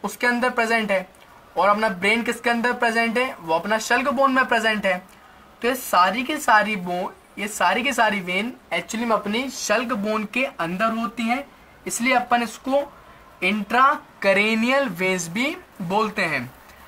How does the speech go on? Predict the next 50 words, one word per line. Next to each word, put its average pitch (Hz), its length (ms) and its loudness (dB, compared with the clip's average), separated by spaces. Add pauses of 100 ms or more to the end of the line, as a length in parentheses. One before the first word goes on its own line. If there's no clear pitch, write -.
(180)
अब 202 240 4 (140)
एक 240 240 0
vein 233 220 2
अपनी 240 280 2
हो 233 160 2
गई 254 320 -2
जो 196 160 -2
कि 247 100 -2
shulk 220 320 0
bone 226 260 0
के 233 100 0
अंदर 185 400 0
है, 190 220 -2 (100)
जो 185 200 -6
कि 196 180 -2
है 220 220 -2 (100)
intracranial 185 1040 2
veins, 190 420 -4 (720)
जो 170 220 -10 (120)
उसके 185 260 -4
अंदर 220 220 0
क्या 233 180 2
आ 226 80 6
रहा 226 140 6
है, 233 120 4
अपना 214 360 0
पूरा 226 600 2
venous 226 540 0
sinus। 151 300 2 (800)
उसके 196 260 -2
अलावा 233 340 4
कुछ 240 320 -4
वेन 214 520 -2
जो 233 140 0
है 208 160 2
उसके 254 320 -4
बाहर 196 440 4
भी 247 120 -2
present 202 420 -2
रहती 165 220 -8
है, 156 60 -4
अपने 196 220 -4
shulk 202 300 -2
bone 185 280 -4
के 214 240 -2
बाहर 185 460 4
भी 226 140 -4
present 196 420 -2
रहती 160 240 -6
हैं। 131 280 -6